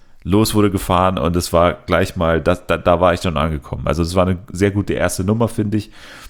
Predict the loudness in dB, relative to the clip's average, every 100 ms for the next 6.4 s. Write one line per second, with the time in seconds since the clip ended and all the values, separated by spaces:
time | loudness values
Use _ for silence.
0 | -14 -2 2 4 2 0 0 0 0 0
1 | 0 2 0 0 0 0 -2 -6 -12 -20
2 | -20 -6 0 2 2 -2 -6 0 2 2
3 | 2 0 0 0 2 4 4 2 -2 -6
4 | -8 -2 0 2 0 0 0 2 0 0
5 | -4 -2 0 0 0 0 2 2 0 0
6 | -4 -4 -4 -4